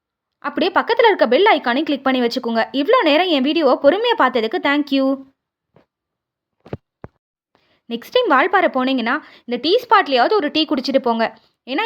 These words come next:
இங்க இருந்த டீ ரொம்பவே நல்லா இருந்ததுங்க. அது மட்டும் இல்லாம இந்த குடிலுக்குள்ள உட்காந்து அந்த இயற்கை அழகை ரசிச்சுட்டே டீ குடிக்கிறது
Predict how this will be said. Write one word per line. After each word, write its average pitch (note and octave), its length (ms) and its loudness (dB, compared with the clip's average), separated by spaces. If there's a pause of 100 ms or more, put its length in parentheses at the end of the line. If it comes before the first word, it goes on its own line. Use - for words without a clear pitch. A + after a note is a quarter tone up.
இங்க D4+ 160 0
இருந்த A4 180 -2 (100)
டீ D#4+ 80 2 (120)
ரொம்பவே D#4+ 420 -2
நல்லா C4+ 220 2
இருந்ததுங்க. B3+ 380 -2 (500)
அது D4+ 140 -2
மட்டும் G4 260 2
இல்லாம C4+ 340 2
இந்த C#4 180 2
குடிலுக்குள்ள F#4+ 500 4
உட்காந்து C#4+ 320 2 (280)
அந்த B3+ 120 4 (120)
இயற்கை A4 340 2
அழகை D4+ 240 2
ரசிச்சுட்டே C4+ 480 0
டீ D#4 160 4
குடிக்கிறது C#4 380 2